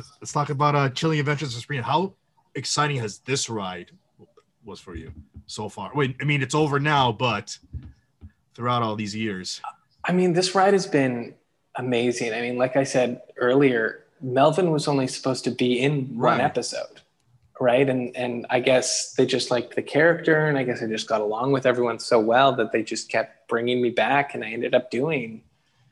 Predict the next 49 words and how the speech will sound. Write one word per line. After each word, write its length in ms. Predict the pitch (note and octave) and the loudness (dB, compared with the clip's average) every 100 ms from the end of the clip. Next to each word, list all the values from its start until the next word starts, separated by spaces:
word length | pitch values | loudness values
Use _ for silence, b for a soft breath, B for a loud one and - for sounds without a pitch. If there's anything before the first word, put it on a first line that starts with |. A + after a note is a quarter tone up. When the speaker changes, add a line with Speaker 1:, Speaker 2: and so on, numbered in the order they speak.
| B B B _ _ - | B B B _ _ -6
Speaker 2:
like, 280 | A2 - - - - | -6 -8 -16 -10 -4
half 340 | - B2 C3+ | 0 2 2
of 100 | B2+ | -2
part 300 | - - D#3 | 2 0 2
two 460 | - C#3 C#3 B2+ A#2 | 0 6 6 6 4
and 100 | A#2 | 2
then 440 | A2+ A2 G#2+ G#2 - | 2 2 -2 -10 -14
three 380 | - B2 A#2+ A#2+ | -6 0 2 2
and 140 | G#2+ | -2
four. 460 | - B2 B2 - - | -2 -2 -2 -6 -8
Uh, 240 | - - - | -8 -8 -8
Speaker 1:
Yeah. 60 | D2+ G2+ | -8 -8
Speaker 2:
it's 220 | A#2+ - | -10 -6
been, 420 | A#2 A2+ A2+ A2 _ _ _ _ | -4 -6 -8 -18 _ _ _ _
it's 220 | B2+ B2 - | -4 -4 -2
been 260 | A#2 A2 - | -4 -6 -4
unbelievable. 840 | B2 C3+ C3 A#2 A2 A2 A2 - G#2 | 0 2 2 2 0 -2 -6 -8 -8
I 60 | |
mean, 140 | G#2+ A2+ | -10 -10
I 80 | - | -10
can't, 500 | - G#2+ G#2+ - - - - _ - | -8 -8 -10 -12 -16 -16 -20 _ -4
I, 180 | A#2+ - - A2+ | -4 -4 -6 -4
I 60 | |
couldn't 260 | - C#3+ B2 | 0 2 2
have 100 | G#2+ | 0
asked 380 | G2+ G#2+ - - | -2 -4 -10 -12
for 140 | - | -10
anything 360 | - - - F2 | -10 -10 -12 -6
better. 240 | C#2 - | -6 -6
Speaker 1:
Yeah. 120 | G2 F#2+ b b b _ | -14 -18 b b b _
So 240 | - E3+ C#3+ C3+ | -2 0 0 -4
when 160 | D3 D#3 | -4 -2
you 120 | E3+ | 0
read 160 | F3+ | -2
the 60 | D3 | -2
script 280 | - E3 C#3+ | -4 -4 -4
and 60 | |
you 80 | A#2+ | -6
went 120 | B2+ | -6
for 80 | B2+ | -6
your 100 | A#2 | -6
audition, 540 | G#2 C#3 C#3 A#2 G#2 - | -6 -6 -6 -8 -12 -14
you 80 | A#2 | -12
said 160 | G#2+ A#2+ | -8 -6
it 20 | |
was 120 | A2+ | -6
only 180 | A#2 A2 | -6 -8
for, 120 | - | -10
like, 180 | G#2 | -12